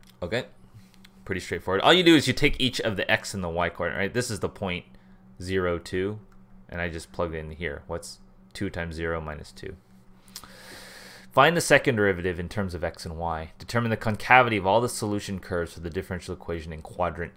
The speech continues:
two and give a reason for your answer. That sounds ominous. Um, okay, so the second derivative,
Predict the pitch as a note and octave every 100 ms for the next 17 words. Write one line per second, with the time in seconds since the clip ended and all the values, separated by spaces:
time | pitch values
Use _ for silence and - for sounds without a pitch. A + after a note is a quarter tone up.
0 | - - G#2 E2 - E2 E2+ F2+ E2+ E2+
1 | D#2+ E2 - D2+ - D2 D#2+ - - -
2 | - - - - - - - - - -
3 | - - - F#3+ - - - - - -
4 | - - - F2 - - D2+ D2+ - D#2
5 | D2 D2+ E2+ - - - - - - -
6 | - - - - G2 F#2+ F#2 F#2 A#2+ A#2
7 | E2 - - - - - - - A2 G#2+
8 | E3 F3 D#3 G2+ F2+ E2+ E2+ G2+ G#2